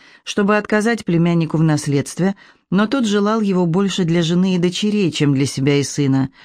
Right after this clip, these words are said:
а завещание отказывало всё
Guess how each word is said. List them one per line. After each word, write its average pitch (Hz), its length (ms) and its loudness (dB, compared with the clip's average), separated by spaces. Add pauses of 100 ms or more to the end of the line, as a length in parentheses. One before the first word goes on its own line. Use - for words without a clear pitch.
(260)
а 165 420 2
завещание 170 840 0 (300)
отказывало 175 880 0 (1600)
всё 277 480 -2